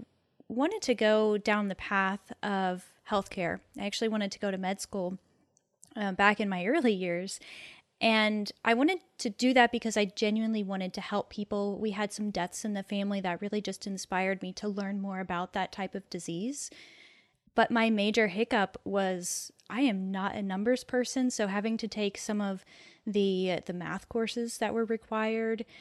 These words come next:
some of the chemistry, which, I mean, really does involve a lot of different types of, well, higher level, level understanding, really. And I just refused to let myself think that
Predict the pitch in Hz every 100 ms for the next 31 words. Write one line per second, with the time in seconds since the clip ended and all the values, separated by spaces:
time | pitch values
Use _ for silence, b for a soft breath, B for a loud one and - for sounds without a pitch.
0 | b b - - 226 208 185 196 185 -
1 | 262 254 - 262 254 247 202 - - -
2 | 220 214 196 214 208 196 202 220 202 202
3 | 208 196 190 196 196 - _ - 190 202
4 | - 196 190 - 185 185 - 277 - -
5 | 226 285 262 247 247 _ - 220 233 214
6 | 214 208 - 233 285 196 196 196 185 196
7 | b b b b _ 226 233 226 220 -
8 | 220 233 311 - 381 - 220 247 - 226
9 | 214 - 214 208 - 208 196 - 220 220
10 | - 208 180 180